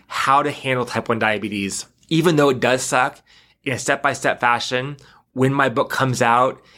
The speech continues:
in April twenty twenty-two. That does it for this episode of the Diabetes Psychologist Podcast. If you enjoyed this podcast, please do me a favor. Please share it with a friend. By sharing it with a friend,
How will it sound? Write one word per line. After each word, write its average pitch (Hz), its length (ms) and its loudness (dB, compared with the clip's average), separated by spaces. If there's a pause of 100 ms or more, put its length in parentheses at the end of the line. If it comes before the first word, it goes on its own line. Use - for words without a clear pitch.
(120)
in 127 160 -10
April 123 480 0
twenty 117 240 0
twenty-two. 104 540 -2 (1000)
That 135 400 0
does 127 240 0
it 123 120 -4
for 117 80 -8
this 113 240 -2
episode 120 340 0
of 110 60 0
the 107 60 -2
Diabetes 110 380 2
Psychologist 104 480 -2
Podcast. 95 760 -2 (640)
If 156 160 0
you 180 100 4
enjoyed 143 300 2
this 143 120 0
podcast, 107 720 -2 (280)
please 160 280 0
do 143 140 2
me 123 140 2
a 107 60 0
favor. 95 540 -6 (520)
Please 147 360 2
share 131 200 2
it 123 60 0
with 110 140 -6
a 110 40 -10
friend. 82 500 -6 (600)
By 139 140 2
sharing 175 280 0
it 180 40 0
with 185 140 2
a 127 40 -10
friend, 131 520 -2